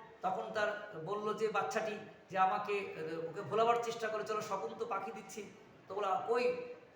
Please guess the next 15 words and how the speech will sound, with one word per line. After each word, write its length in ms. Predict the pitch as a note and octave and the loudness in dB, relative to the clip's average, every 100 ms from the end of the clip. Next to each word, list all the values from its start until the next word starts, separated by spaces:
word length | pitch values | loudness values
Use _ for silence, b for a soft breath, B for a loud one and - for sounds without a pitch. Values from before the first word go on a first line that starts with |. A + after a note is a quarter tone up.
| - - - - - - | -20 -20 -20 -20 -20 -10
তো 400 | F3 F3 E3 D#3 - - - - - - - | -8 -4 -4 -4 -8 -16 -20 -20 -20 -18 -6
আমার 240 | F3+ G3+ F#3+ - - - E3+ | 0 2 0 -4 -10 -8 4
মা 180 | A3 B3 | 6 6
কই?" 160 | C4 C#4 - - - - - | 4 0 -2 -6 -12 -18 -6
ওরা 120 | - | -2
জিজ্ঞেস 320 | D#3 A3 B3 B3 | 0 0 -4 -2
করলো, 180 | A#3 A#3+ | 2 2
বা-, 520 | F#3 F3 G3 F#3 F3 | 4 0 0 -4 -8
দুষ্মন্ত 400 | D#3+ F#3+ A#3 A#3 | -6 -4 -4 -2
দূরে 500 | A#3 A3+ A3+ A#3 - - | 0 4 4 4 -8 -2
দাঁড়িয়ে 280 | F#3+ A3+ A#3+ | 0 0 -2
ছিল, 240 | A3 G#3+ G#3 - - - | -2 -4 -6 -10 -14 -6
বলল 480 | G3+ G#3+ A3 G#3+ - - - | -4 -2 0 -2 -6 -14 -12
যে, 160 | F#3 | -10
"এর 220 | F#3 F#3+ | -6 -4